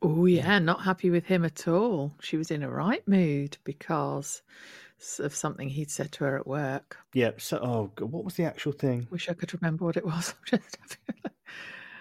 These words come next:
Speaker 1: Oh, and she also had a dig about that to do with the house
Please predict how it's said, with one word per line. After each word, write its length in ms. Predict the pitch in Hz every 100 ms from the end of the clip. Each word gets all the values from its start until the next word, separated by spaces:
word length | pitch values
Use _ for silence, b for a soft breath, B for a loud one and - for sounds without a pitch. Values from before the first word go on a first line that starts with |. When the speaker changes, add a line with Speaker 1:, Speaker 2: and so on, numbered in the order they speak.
| B _
Speaker 1:
Oh, 240 | 196 190 180
and 180 | 180 190
she 160 | -
also 260 | 185 185 185
had 180 | 180 170
a 60 |
dig 440 | 160 175 170 156 -
about 580 | 156 165 175 175 175 - 147
that 640 | 131 120 127 - _ - - b _
to 120 | -
do 260 | 185 208 196
with 100 | 180
the 80 | 165
house 580 | 190 196 190 185 -